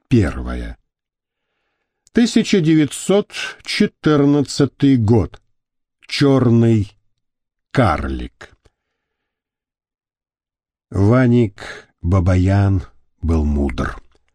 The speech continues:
Он очень гордился своей светлой головой. Но только Ануш, жена, знала о его гордыне, которая для владельца погребальной конторы была совсем неуместной.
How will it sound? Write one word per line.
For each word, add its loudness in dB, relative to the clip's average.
Он 0
очень 2
гордился 0
своей 0
светлой -2
головой. -2
Но 2
только 0
Ануш, 0
жена, 0
знала 2
о -2
его 4
гордыне, 2
которая 2
для 2
владельца 0
погребальной 2
конторы 2
была 2
совсем -2
неуместной. -6